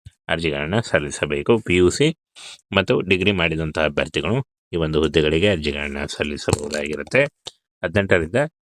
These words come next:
ಏನು ಮೂವತ್ತು ವರ್ಷದ ಒಳಗಿನವರು ಅರ್ಜಿಗಳನ್ನ ಸಲ್ಲಿಸಬಹುದು. ಒ ಬಿ ಸಿ ಅಭ್ಯರ್ಥಿಗಳಿಗೆ ಮೂರು ವರ್ಷ, ಎಸ್ ಸಿ ಎಸ್ ಟಿ ಅಭ್ಯರ್ಥಿಗಳಿಗೆ ಐದು ವರ್ಷ, ಪಿ ಡಬ್ಲ್ಯೂ ಡಿ ಅಭ್ಯರ್ಥಿಗಳಿಗೆ ಹತ್ತು ವರ್ಷಗಳ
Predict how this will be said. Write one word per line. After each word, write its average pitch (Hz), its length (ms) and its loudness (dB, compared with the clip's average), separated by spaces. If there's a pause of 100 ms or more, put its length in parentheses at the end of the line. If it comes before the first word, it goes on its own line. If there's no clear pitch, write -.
(460)
ಏನು 87 240 2
ಮೂವತ್ತು 85 480 4
ವರ್ಷದ 78 420 4
ಒಳಗಿನವರು 73 520 2
ಅರ್ಜಿಗಳನ್ನ 71 560 -2
ಸಲ್ಲಿಸಬಹುದು. 73 840 0
ಒ 78 100 2
ಬಿ 78 120 2
ಸಿ 80 120 0
ಅಭ್ಯರ್ಥಿಗಳಿಗೆ 76 580 -2
ಮೂರು 76 300 0
ವರ್ಷ, 73 200 -2
ಎಸ್ 95 200 2
ಸಿ 85 120 0
ಎಸ್ 76 100 -2
ಟಿ 82 100 -4
ಅಭ್ಯರ್ಥಿಗಳಿಗೆ 73 680 -2
ಐದು 76 140 -4
ವರ್ಷ, 76 180 -4
ಪಿ 101 240 0
ಡಬ್ಲ್ಯೂ 82 260 2
ಡಿ 95 140 6
ಅಭ್ಯರ್ಥಿಗಳಿಗೆ 76 540 -4
ಹತ್ತು 80 260 -8
ವರ್ಷಗಳ 80 320 -6